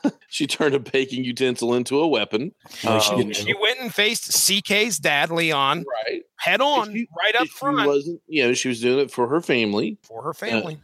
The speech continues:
Speaker 1: and she didn't do anything wrong there, but she was involved, you know, in the killing of her, her daughter's friend.
Speaker 3: Mm-hmm.
Speaker 1: And not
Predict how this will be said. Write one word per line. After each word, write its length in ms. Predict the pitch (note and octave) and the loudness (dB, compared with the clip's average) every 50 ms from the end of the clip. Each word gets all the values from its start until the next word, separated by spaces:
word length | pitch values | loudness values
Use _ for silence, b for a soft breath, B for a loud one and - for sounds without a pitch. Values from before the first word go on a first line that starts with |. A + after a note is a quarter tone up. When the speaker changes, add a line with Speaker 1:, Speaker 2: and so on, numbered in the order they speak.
| _ _ - | _ _ -4
Speaker 1:
and 600 | C#3 C3+ C3 B2+ B2+ B2 A#2+ A#2+ A#2+ A#2 A2 A2 | -2 0 2 2 2 2 2 0 0 -2 -4 -4
she 180 | - - D3 | -4 -2 -2
didn't 200 | F3 G#3 F#3 E3+ D#3 | -2 -2 -2 -2 0
do 100 | E3 E3 | 0 0
anything 320 | D#3+ D#3+ D3 D#3 D#3 D3 | 0 0 -2 -2 -2 0
wrong 380 | C3+ C3 C3+ F3 G#3 F3 D3 C3+ | 0 0 2 2 0 0 -2 0
there, 420 | D3 F#3 G3+ F#3+ D#3 D#3 E3+ D#3+ - - | 0 0 2 2 0 0 -2 -4 -8 -8
but 260 | B2 A#2+ C3 B2+ - | -4 -2 -2 -2 -2
she 260 | - - - D#3+ D#3+ D#3 | -4 -4 -2 0 0 0
was 220 | C#3+ C#3+ C#3 B2 | 0 -2 -2 -2
involved, 640 | C3+ C3 A#2+ A2 A#2 B2 D3 E3 C#3+ B2 B2 B2 B2 - _ - - - | -2 -4 -2 0 0 2 2 2 2 2 0 0 -4 -8 _ -20 -18 -10
you 200 | - C#3+ C3+ B2+ | -4 -2 0 2
know, 180 | A#2 A2+ A2+ A2+ | 2 4 2 2
in 360 | A2+ A#2 A2+ A2+ A2+ G#2+ - - _ - | 2 0 0 -2 -4 -6 -10 -14 _ -6
the 180 | B2 A#2+ B2 | -2 -2 -2
killing 420 | A2+ - - D3 D#3 D3+ C3+ A#2+ A2+ | -2 0 0 0 2 2 2 2 2
of 120 | A2+ G#2+ | 0 2
her, 160 | A2+ A2+ A2 A2 A2 G2 - - | 2 0 0 0 -2 -6 -6 -6
her 80 | G#2 G#2 | -6 -2
daughter's 760 | F#2+ G2 F#2 F2+ F#2+ F#2+ G2 G2+ G2+ - - - - - _ _ _ _ | 0 0 2 2 0 -2 -4 -4 -4 -6 -6 -6 -8 -10 _ _ _ _
friend. 480 | - - E3+ G#3 D#4 B3+ - - - - - _ _ A#2 | -2 2 4 4 4 4 2 -2 -8 -16 -20 _ _ -12
Speaker 3:
Mm-hmm. 320 | A#2+ G#2 F#2+ G#2+ G#2+ A2+ A#2+ - _ _ - | -10 -10 -10 -10 -10 -10 -12 -12 _ _ -2
Speaker 1:
And 600 | B2+ B2+ B2 A#2+ A#2 A2+ A2+ A2 A2 G#2+ G2+ - - - - - | 0 2 2 2 2 2 2 2 0 -2 -6 -10 -12 -14 -12 -8
not 500 | C#3 C3+ B2+ C3 C3+ C#3 C#3+ C#3 A#2 | -6 -4 -2 0 0 2 2 0 0